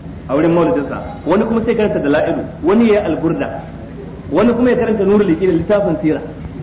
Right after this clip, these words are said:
To, wani Ihiriniya, wani kuma ya ta kula da zikiri har garin Allah ya waye. Dukkan su dai sun yi ne maulidi. To, to waye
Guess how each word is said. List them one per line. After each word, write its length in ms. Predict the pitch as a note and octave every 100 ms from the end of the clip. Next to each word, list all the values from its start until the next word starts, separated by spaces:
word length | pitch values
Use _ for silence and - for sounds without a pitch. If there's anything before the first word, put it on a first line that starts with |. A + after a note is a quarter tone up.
| - - - - - -
To, 80 | G#3 - - -
wani 300 | E3 A#3+ A3
Ihiriniya, 540 | F3+ F#3 G3 F#3 - - - - - - -
wani 180 | G#3 B3+
kuma 200 | B3+ B3+
ya 100 | G3+
ta 80 | G#3+
kula 220 | B3+ A3
da 100 | F3
zikiri 280 | E3 F3 D#3
har 80 | F3+
garin 220 | F3+ E3+
Allah 160 | E3+ E3
ya 80 | A#2+
waye. 200 | C3 A#2+ - - -
Dukkan 300 | - C#4+ B3+
su 80 | -
dai 160 | G#3 A3
sun 120 | A#3
yi 40 | A#3
ne 100 | E3+ - - - - - - - G3 E3
maulidi. 420 | G#3 A3+ E3+ D#3+ - - -
To, 160 | G#3+ G3
to 80 | -
waye 380 | G#3 F#3 F#3+ G#3+